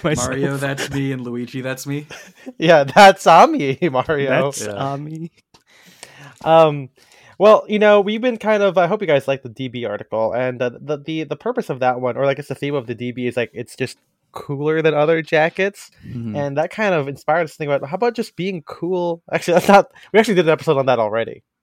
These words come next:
Speaker 2: Yeah, that happened.
Speaker 3: But, but we, I think for the
Speaker 2: Uh, that
Speaker 3: D B, right,
Speaker 2: happened.
Speaker 3: like, <laughs> we know that the, the D B is kind of, like, people notice it as being different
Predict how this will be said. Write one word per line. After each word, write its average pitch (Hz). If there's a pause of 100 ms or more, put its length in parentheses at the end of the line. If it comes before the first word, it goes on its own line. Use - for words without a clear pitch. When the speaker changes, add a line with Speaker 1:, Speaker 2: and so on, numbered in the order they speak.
Speaker 2:
Yeah, 95 (240)
that 107
happened. 95
Speaker 3:
But, 151 (380)
but 175
we, 190
I 180
think 214
for 147
the 151
Speaker 2:
Uh, 143
that 170
Speaker 3:
D 139
B, 123
right, 123
Speaker 2:
happened. 117
Speaker 3:
like, 135 (720)
<laughs> 214
we 165
know 175
that 170
the, 151
the 135
D 147
B 143
is 135
kind 143
of, 123
like, 131
people 156
notice 123
it 131
as 117
being 113 (460)
different 120